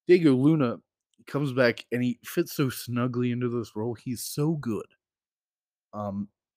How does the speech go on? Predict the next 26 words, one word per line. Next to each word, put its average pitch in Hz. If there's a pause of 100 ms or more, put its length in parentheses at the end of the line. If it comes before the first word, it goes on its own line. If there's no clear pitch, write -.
(760)
and 135
I 127
have 139
to 139
say 107 (840)
that 104 (1000)
I 123
went 143
into 131
this 117
expecting 120
it 110
to 107
be 101
like 104
Rogue 104
One, 107
and 135
it's 131
not. 139
It's 101
not 139
like 117
Rogue 95
One. 78 (300)
It's, -